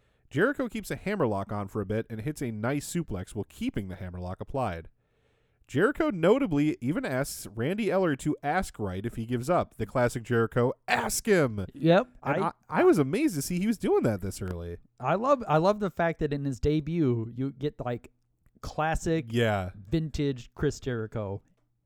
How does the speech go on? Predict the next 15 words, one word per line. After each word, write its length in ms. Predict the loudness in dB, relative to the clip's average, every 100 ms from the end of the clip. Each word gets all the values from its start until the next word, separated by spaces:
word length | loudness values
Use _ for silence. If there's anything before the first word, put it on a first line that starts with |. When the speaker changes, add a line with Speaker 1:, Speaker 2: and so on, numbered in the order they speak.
| _ _ _ _ _ _ _ _ _
Speaker 1:
Wright 380 | -2 4 4 2
fights 360 | 0 0 0 -4
out, 240 | -4 -4
gets 200 | -4 -2
a 40 | 0
nice 320 | 0 0 -2
suplex 340 | -2 -2 -2
of 80 | -2
his 140 | -2
own, 220 | -2 -2 -4
and 120 | -2
locks 240 | -4 -4
on 120 | -4 -4
an 100 | -2
armbar. 580 | 2 2 0 -6 -10